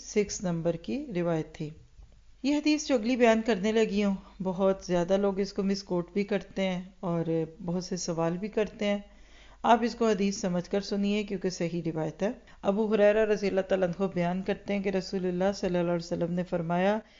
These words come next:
"क्या इमाम से पहले सर उठाने वाला डरता नहीं? क्या अल्लाह ताला इसका सर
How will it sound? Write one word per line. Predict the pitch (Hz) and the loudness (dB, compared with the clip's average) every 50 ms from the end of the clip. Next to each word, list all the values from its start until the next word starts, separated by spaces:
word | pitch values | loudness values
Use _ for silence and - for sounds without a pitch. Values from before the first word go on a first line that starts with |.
| - _ _ - | -20 _ _ 4
"क्या | - 254 247 240 - - | 6 6 6 6 4 0
इमाम | 202 185 185 185 185 196 220 233 240 254 | -2 -2 2 4 4 6 6 6 4 4
से | - 262 240 | 2 2 2
पहले | 226 208 202 196 202 202 208 202 196 | 2 2 2 2 2 2 2 2 2
सर | - - 202 202 196 | 0 0 2 2 2
उठाने | 196 196 185 180 170 170 180 180 | 0 -2 -2 -2 -2 0 0 0
वाला | 180 185 180 175 185 180 | 0 0 0 0 0 0
डरता | 170 175 165 165 - 190 196 | 0 -2 -4 -4 -2 -2 0
नहीं? | 208 233 294 - _ _ _ _ _ _ _ _ _ _ _ _ _ _ _ _ - | 0 0 -2 -4 _ _ _ _ _ _ _ _ _ _ _ _ _ _ _ _ 2
क्या | - 220 | 4 6
अल्लाह | 220 233 233 | 6 6 6
ताला | 233 233 233 | 6 4 4
इसका | 233 233 233 - 226 | 4 4 2 0 -2
सर | 220 - 247 247 285 | 0 0 0 -2 -2